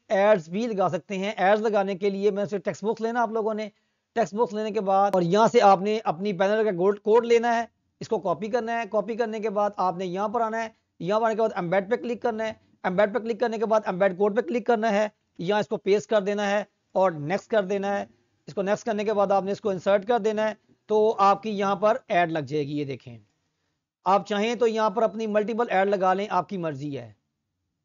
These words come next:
वैसे मैं आपके सामने अभी फिलहाल एक ऐड लगा रहा हूँ आपको दिखाने के लिए, तो आप चाहें तो यहाँ पर भी ऐड लगाएं, यहाँ भी ऐड लगाएं, तीन चार ऐड लगा दें, तो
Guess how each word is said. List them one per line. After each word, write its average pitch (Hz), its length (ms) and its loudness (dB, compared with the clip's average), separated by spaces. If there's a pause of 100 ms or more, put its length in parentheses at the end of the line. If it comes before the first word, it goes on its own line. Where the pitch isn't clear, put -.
(380)
वैसे 175 240 -4
मैं 196 140 -2
आपके 208 200 0
सामने 202 320 -4
अभी 202 140 -4
फिलहाल 196 280 -2
एक 196 140 0
ऐड 196 160 2
लगा 190 200 0
रहा 196 120 2
हूँ 208 140 -8 (720)
आपको 185 240 -2
दिखाने 185 380 -4
के 214 140 -2
लिए, 208 260 0 (540)
तो 190 280 0
आप 185 260 0
चाहें 202 240 -2
तो 214 80 0
यहाँ 202 220 0
पर 214 80 -4
भी 214 120 0
ऐड 202 140 4
लगाएं, 196 280 0
यहाँ 202 200 -2
भी 202 120 -2
ऐड 196 160 2
लगाएं, 190 280 -4
तीन 190 200 -8
चार 202 200 2
ऐड 208 100 2
लगा 185 280 -2
दें, 175 220 -12 (480)
तो 165 420 -4